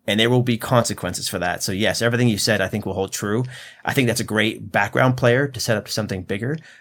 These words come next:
Uh, but also I would have said, you know, if you talked to Scott Derrickson a few years ago, he would have said Dormammu, more of that and more interdimensional villains and more mystic-based movies or spin-offs in the future, right? And then on, now that we have Fox in the fold, if you talk to James Gunn, he's gonna tease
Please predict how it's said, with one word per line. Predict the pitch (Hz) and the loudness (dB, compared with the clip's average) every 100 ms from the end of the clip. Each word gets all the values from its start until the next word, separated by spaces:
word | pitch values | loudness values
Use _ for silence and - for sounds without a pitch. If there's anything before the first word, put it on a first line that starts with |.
| - | -4
Uh, | 98 98 92 - _ _ | 2 2 0 -6 _ _
but | 127 | 8
also | 147 131 123 | 8 8 6
I | |
would | 117 | 6
have | 113 | 2
said, | - 113 101 - | 2 2 2 -4
you | - 110 | -4 -2
know, | 98 90 - _ - | -2 -4 -12 _ -10
if | 123 | -6
you | 117 | -4
talked | 135 131 127 | -2 -2 0
to | |
Scott | - 117 117 | 2 2 4
Derrickson | 123 135 120 | 2 2 -2
a | 101 | -2
few | 98 | -4
years | 101 92 | -4 -4
ago, | 95 | -4
he | 101 | -2
would | 107 | -2
have | 107 | 0
said | 113 95 - | -2 -2 -2
Dormammu, | 104 110 117 110 104 101 | 0 4 4 4 0 2
more | 117 120 | 6 6
of | 98 | 6
that | 107 104 - | 6 6 2
and | 104 | -2
more | 107 107 | 2 2
interdimensional | 104 110 104 104 107 107 95 | 2 -2 -2 -2 -2 -4 -2
villains | 113 104 98 98 - - _ | 0 0 -2 -4 -8 -14 _
and | 113 113 | -2 2
more | 113 | 2
mystic-based | 110 120 123 123 110 107 104 - - | 2 2 0 -2 0 0 -2 -6 -4
movies | 113 113 110 98 | -2 0 0 -2
or | |
spin-offs | - 110 110 - | 0 2 2 -2
in | |
the | 98 | -4
future, | 104 104 104 101 - - - - | -4 -2 -2 -4 -8 -20 -14 4
right? | 117 143 - | 6 6 2
And | 123 117 | 0 2
then | 117 | 2
on, | 113 113 107 | 2 0 0
now | 117 123 | 4 4
that | 117 | 4
we | 113 | 0
have | - | 0
Fox | 147 156 156 113 | 4 4 4 -2
in | |
the | 101 | -2
fold, | - 98 107 107 | 0 0 0 -2
if | |
you | 107 | -2
talk | 131 120 | 0 0
to | 110 | -2
James | 120 107 107 | -2 -2 -2
Gunn, | 127 120 107 | 2 2 0
he's | 107 | 0
gonna | 110 | -2
tease | 101 - 110 104 | -2 -2 0 -2